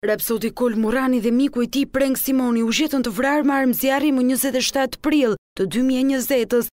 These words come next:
pranë shtëpive të tyre të vjetra në fshatin Lalmi Lukaj të njësisë administrative të Kolçit. Ata kishin shkuar në vendlindje që prej orëve të mëngjesit të asaj dite, por u përballën me persona të armatosur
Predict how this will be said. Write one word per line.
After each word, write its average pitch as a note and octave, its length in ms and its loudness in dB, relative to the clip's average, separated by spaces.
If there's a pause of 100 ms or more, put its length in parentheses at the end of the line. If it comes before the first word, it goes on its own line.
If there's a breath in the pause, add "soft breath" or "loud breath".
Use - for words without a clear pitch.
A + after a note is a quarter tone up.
(140)
pranë G3+ 240 0
shtëpive D4 400 0
të C#4+ 160 -2
tyre C#4+ 280 0
të C4 120 -6
vjetra A#3 440 0 (260)
në F#3+ 80 -4
fshatin C4+ 560 0
Lalmi C#4 480 2
Lukaj B3 400 0 (240)
të C4+ 120 2
njësisë B3+ 520 2
administrative A3 920 0
të D#4 200 0
Kolçit. A#3+ 560 0 (120)
Ata C#4 180 -2
kishin B3 280 -2
shkuar B3 280 0
në A#3 80 0
vendlindje A#3 600 0
që - 80 -10
prej A#3 200 2
orëve G#3+ 280 0
të G#3+ 120 -4
mëngjesit A3 480 -2
të A3 120 0
asaj A3+ 280 -2
dite, A#3 340 -2
por A#3+ 220 0
u A#3 80 -2
përballën A3+ 480 0
me G#3+ 80 0
persona C4 520 0 (200)
të A#3 160 0
armatosur C4+ 800 2